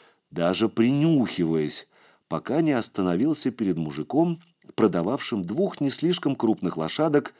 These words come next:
светло-серой масти с подрезанными хвостами. В лошадях Серега разбирался достаточно, чтобы уверенно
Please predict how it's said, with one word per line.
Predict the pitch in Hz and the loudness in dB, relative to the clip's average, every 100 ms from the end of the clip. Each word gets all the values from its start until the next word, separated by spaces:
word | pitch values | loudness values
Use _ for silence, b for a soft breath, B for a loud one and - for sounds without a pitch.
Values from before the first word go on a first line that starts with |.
| B B B | B B B
светло-серой | - 135 180 107 87 92 76 71 | 2 4 4 4 0 0 -2 -2
масти | 104 151 - 147 143 B B | 0 0 0 2 2 B B
с | - | -4
подрезанными | 98 85 78 82 90 95 95 | -2 0 -2 -2 -2 -2 -2
хвостами. | 95 - 101 - - - 53 - _ _ _ _ _ _ _ _ _ _ _ _ - | -2 -4 -2 -2 -4 -12 -14 -20 _ _ _ _ _ _ _ _ _ _ _ _ -8
В | 85 | -2
лошадях | 85 - 82 78 156 - - b b b b | 0 0 -2 2 2 2 -6 b b b b
Серега | - 185 220 175 | -4 0 2 2
разбирался | 147 131 127 95 82 | 4 4 4 2 0
достаточно, | 104 - 240 226 - - 180 175 175 B | -2 0 0 0 -4 0 2 0 -2 B
чтобы | - - 135 | -4 0 4
уверенно | 104 101 120 214 190 185 180 175 160 | 4 4 4 4 4 4 4 4 4